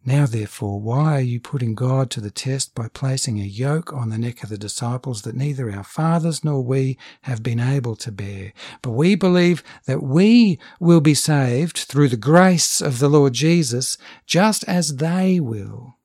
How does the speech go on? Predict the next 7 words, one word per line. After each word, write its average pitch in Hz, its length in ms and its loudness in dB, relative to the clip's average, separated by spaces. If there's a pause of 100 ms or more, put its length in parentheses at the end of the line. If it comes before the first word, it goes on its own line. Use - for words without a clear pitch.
(1800)
Explicitly, 139 840 0
if - 160 -10
you 120 80 -2
want 127 180 0
to 113 60 -2
read 120 240 -2
that 123 200 -8